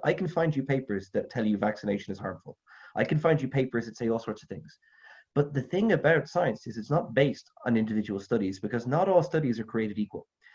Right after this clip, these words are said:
And one of the things you have to look at when you look at evidence is the wealth and overwhelming picture that the evidence paints. Every single study is a data point of different strengths and different uncertainties. It's what the trend points at, because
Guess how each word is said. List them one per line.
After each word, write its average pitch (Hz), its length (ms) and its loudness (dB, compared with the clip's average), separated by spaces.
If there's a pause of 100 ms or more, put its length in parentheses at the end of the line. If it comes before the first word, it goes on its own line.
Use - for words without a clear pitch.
(380)
And 120 160 4
one 165 120 4
of 190 60 2
the 185 60 -2
things 156 200 2
you 123 100 0
have 127 260 0
to - 60 -2
look 120 180 2
at 113 220 4
when 123 200 0
you 127 100 0
look 117 200 0
at 107 60 2
evidence 156 500 -2 (460)
is 120 240 -6
the 113 100 0
wealth 117 600 2
and 110 140 2 (120)
overwhelming 117 800 2
picture 139 320 -4
that 104 160 -8
the 107 120 4
evidence 101 300 -2
paints. - 420 -6 (600)
Every 160 340 4
single 151 340 -2
study 117 480 0
is 107 120 -2
a 107 40 -2
data 107 400 4
point 101 360 -4
of 101 140 -6
different 139 280 0
strengths 113 400 -2
and 107 80 0
different 104 280 -4
uncertainties. - 600 -8 (640)
It's - 260 -4
what 147 240 0
the 170 80 -2
trend 131 500 0
points 113 340 -4
at, 95 220 -6
because 110 420 0